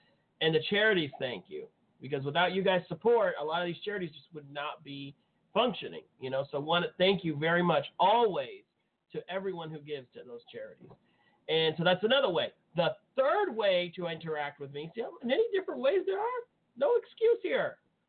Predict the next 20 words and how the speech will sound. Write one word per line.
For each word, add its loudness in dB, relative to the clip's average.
is -6
if -10
you -10
go 2
to -6
blog -4
talk -4
radio 0
dot -2
com -2
slash 2
the 4
graveyard 0
shift, -6
this -14
is -18
one -12
word, -2
The -2
Graveyard -6